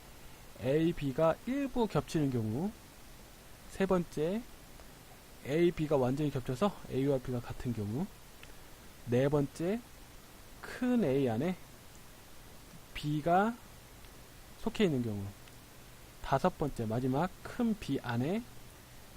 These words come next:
작은 A가 속해 있는 경우, 이 다섯 가지 말고는 없어요. 자, 이 경우 A와 B의 합집합이 의미하는 지-, 의미하는 것은 어디입니까? 여기죠. 그런데 이것이 A와 같습니까? 같지 않으니까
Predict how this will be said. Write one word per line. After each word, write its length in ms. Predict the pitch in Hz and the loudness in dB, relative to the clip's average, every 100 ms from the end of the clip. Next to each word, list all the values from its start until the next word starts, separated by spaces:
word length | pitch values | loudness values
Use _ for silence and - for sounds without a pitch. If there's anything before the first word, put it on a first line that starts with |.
| - | -14
작은 500 | - - 123 143 147 | -6 0 2 2 0
A가 240 | 113 123 160 | 0 0 -2
속해 300 | - - 185 | -2 -2 0
있는 180 | 143 | 0
경우, 240 | 123 104 104 - | 0 -2 -4 -2
이 300 | 175 220 220 | 2 2 2
다섯 360 | - - 233 247 | 0 2 2 4
가지 320 | 226 220 220 | 4 6 4
말고는 480 | 196 110 120 123 110 | 4 4 4 2 2
없어요. 360 | 95 - 98 98 - - - - - - - | 0 -4 -6 -6 -12 -16 -16 -16 -16 -10 -2
자, 80 | 127 | 0
이 100 | 147 | 6
경우 380 | 165 143 165 240 - - - - - - - - - - | 8 8 6 4 -2 -18 -18 -18 -18 -16 -16 -16 -16 2
A와 300 | 151 190 233 | 10 12 12
B의 240 | 202 190 185 | 12 10 8
합집합이 460 | 240 247 233 214 | 6 2 4 6
의미하는 480 | 160 180 208 196 175 | 8 8 8 8 4
지-, 100 | - - - | 0 -10 -2
의미하는 480 | 160 185 208 208 185 | 4 6 6 6 4
것은 220 | 170 165 | 2 2
어디입니까? 460 | 127 147 127 156 175 - | 2 4 4 2 0 -2
여기죠. 320 | 117 110 175 - - - - - - - - - - - - - - - | -2 -2 -4 -6 -18 -18 -18 -18 -18 -18 -18 -18 -18 -18 -18 -16 -16 0
그런데 220 | 165 170 | 2 4
이것이 680 | 127 151 185 185 - 240 277 - - - | 4 4 6 4 4 0 0 -4 -6 6
A와 480 | 175 208 208 175 143 - - - - | 12 12 12 12 10 0 -18 -10 -2
같습니까? 500 | 156 196 160 160 214 - | 2 4 2 4 0 0
같지 360 | - - - | -4 -2 2
않으니까 640 | 156 120 156 196 175 185 185 | 4 6 6 6 6 8 6